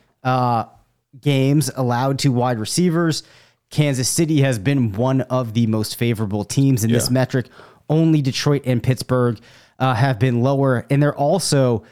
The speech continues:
Speaker 1: allowing eighteen point nine points per game to top forty-eight wide receivers. Only, uh, the Commanders have been more favorable.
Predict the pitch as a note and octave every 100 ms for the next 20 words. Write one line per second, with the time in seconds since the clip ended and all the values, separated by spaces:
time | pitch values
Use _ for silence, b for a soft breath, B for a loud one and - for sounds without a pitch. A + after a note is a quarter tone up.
0 | B D3 C#3 C#3+ D3+ C#3+ C3+ - C#3+ C#3+
1 | - D#3 D#3 C#3+ C#3 G#2+ B2 B2+ B2 A2+
2 | - - C3+ A2+ - B2 B2 B2 A2+ G2
3 | C3 - - C3 C3 A#2+ A2+ A#2 A#2+ G#2+
4 | b b b b b A2+ C3+ C#3 B2 -
5 | C3 B2+ G#2 A#2 A#2 - B B B B
6 | _ - E3 G3+ G3 C#3+ B2 A#2 G2 _
7 | _ _ C3+ C3+ B2 F2 _ _ _ A#2+
8 | B2+ C#3+ D3 D3 C3+ A#2+ - C#3+ B2+ C3+
9 | B2+ B2 - C3 A#2+ A2 F2+ E2